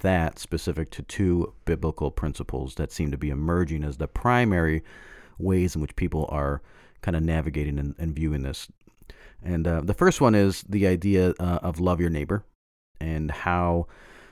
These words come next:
the idea of loving your neighbor selflessly is laying down your life for another person and your,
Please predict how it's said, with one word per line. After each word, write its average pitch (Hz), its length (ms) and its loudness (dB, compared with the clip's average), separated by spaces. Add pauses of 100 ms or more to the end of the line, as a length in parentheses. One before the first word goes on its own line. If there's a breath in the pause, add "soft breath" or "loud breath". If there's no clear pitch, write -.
(160 loud breath)
the 104 140 4
idea 87 380 4
of 78 280 -4
loving 87 400 2
your 82 120 2
neighbor 82 300 2
selflessly 90 1120 0
is 80 140 -4
laying 82 340 0
down 78 220 0
your 78 140 -2
life 80 260 0
for 78 260 -2
another 76 360 0
person 80 560 -2
and 80 180 -4
your, 76 300 -2